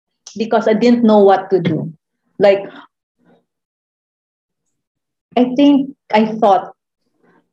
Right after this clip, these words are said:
the world stopped. <laughs> Sabi ko, no nangyari. So I also stopped. So I was in bed. I was so confused. I didn't know what to do.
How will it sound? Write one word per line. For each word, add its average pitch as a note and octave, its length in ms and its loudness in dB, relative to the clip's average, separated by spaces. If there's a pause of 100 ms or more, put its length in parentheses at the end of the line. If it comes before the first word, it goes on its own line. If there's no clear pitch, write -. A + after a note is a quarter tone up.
(220)
the G3 200 2
world G3 420 2
stopped. - 540 -6 (1200)
<laughs> C4+ 80 0 (800)
Sabi G#3 260 0
ko, - 220 -10 (480)
no A3 120 2
nangyari. F#3+ 560 2
So G3 120 2
I G3 140 4
also B3 300 2
stopped. - 500 -4 (320)
So F#3+ 120 2
I F#3+ 60 4
was G#3+ 240 2
in A3+ 200 2
bed. F3 340 2
I F#3+ 60 0
was A3 220 0
so C4 160 2
confused. A#3 600 -4
I F#3+ 60 -4
didn't G#3 240 -2
know G#3+ 80 2
what F#3 320 0
to F#3 80 -2
do. E3 440 -10